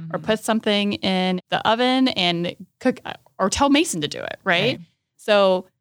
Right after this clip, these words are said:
Speaker 1: I'm like, realistically, I'm gonna cook maybe three nights a week. Like,
Speaker 2: Mm-hmm.
Speaker 1: that's realistic. One night's gonna be leftovers. Some night we're gonna go out. So I get the things that I think are, like, the healthiest, right? Like, I'll get, like, the tiki masala already
Speaker 2: Mm-hmm.
Speaker 1: pre-made at Costco.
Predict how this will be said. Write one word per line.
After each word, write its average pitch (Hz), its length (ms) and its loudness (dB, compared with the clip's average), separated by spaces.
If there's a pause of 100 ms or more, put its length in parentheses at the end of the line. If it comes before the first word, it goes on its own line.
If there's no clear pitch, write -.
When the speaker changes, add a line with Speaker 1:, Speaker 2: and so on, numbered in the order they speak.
(140)
Speaker 1:
I'm 196 100 0
like, 196 160 2
realistically, 247 680 4
I'm 208 160 0
gonna 202 180 0
cook - 320 0 (520)
maybe 175 300 -2
three 165 240 -4
nights 147 280 -4
a 156 40 -6
week. - 280 -8 (100)
Like, 185 100 -12 (140)
Speaker 2:
Mm-hmm. - 40 -10
Speaker 1:
that's 240 220 0
realistic. 233 380 0
One 165 240 -2
night's 226 200 0
gonna 254 140 0
be 247 40 0
leftovers. 202 540 -2
Some 190 220 -6
night 226 180 0
we're 220 60 -4
gonna 214 160 0
go 202 140 0
out. 165 280 0 (220)
So - 200 0
I 320 220 2
get 359 180 -2 (440)
the 240 100 0
things 254 320 2
that - 160 0
I 208 180 0
think 240 240 0
are, 185 120 4
like, 190 200 2
the 220 80 2
healthiest, 190 760 0
right? 190 340 2
Like, 196 160 0
I'll 185 120 2
get, 180 380 0
like, 185 300 -2
the 175 440 0
tiki - 300 -16
masala 175 840 0
already 170 300 0
Speaker 2:
Mm-hmm. 175 80 -8
Speaker 1:
pre-made 165 360 -2
at - 80 -4
Costco. - 560 -4